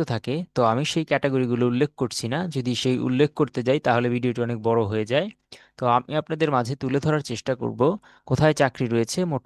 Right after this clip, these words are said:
কতগুলো পদ রয়েছে, আবেদন কবে শুরু হবে এবং কিভাবে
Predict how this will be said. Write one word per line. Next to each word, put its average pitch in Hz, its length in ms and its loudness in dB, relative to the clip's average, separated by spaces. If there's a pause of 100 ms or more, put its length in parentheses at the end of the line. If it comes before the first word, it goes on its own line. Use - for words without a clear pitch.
কতগুলো 123 340 2 (100)
পদ 117 140 4 (120)
রয়েছে, 113 280 -2 (480)
আবেদন 131 280 2 (100)
কবে 131 160 2 (100)
শুরু 131 220 -2
হবে 170 220 -2
এবং 131 180 -4
কিভাবে 120 240 4